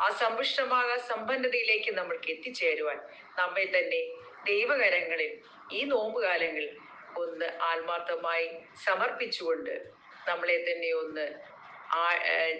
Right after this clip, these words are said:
ഏ, തിരിച്ചറിയുവാനും അതിനായി നമ്മുടെ ഹൃദയങ്ങളെ ദൈവസന്നിധിയിൽ ഇപ്പോഴും പൂർണ്ണമായി നമ്മുടെ കുറവുകളെ കണ്ടെത്തി അത് തിരിച്ചറിയുവാനുള്ള കൃപ നൽകണമേ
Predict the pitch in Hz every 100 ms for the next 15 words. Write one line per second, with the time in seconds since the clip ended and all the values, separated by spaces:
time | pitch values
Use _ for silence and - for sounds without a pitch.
0 | - - 165 165 156 151 151 - - 196
1 | 226 262 196 180 165 156 151 143 - -
2 | - - - 185 190 180 175 175 - -
3 | - 185 170 170 170 175 - - - -
4 | 214 208 208 208 208 208 220 - - 208
5 | 214 247 - 202 180 196 196 226 226 226
6 | 208 202 202 214 220 220 226 247 240 -
7 | - - 202 196 185 190 190 - - -
8 | - 247 254 254 247 262 269 - - 226
9 | 233 262 - 180 175 - 180 196 196 220
10 | 233 285 220 196 185 180 175 180 175 170
11 | - - - - 240 294 277 208 208 220
12 | 196 190 170 -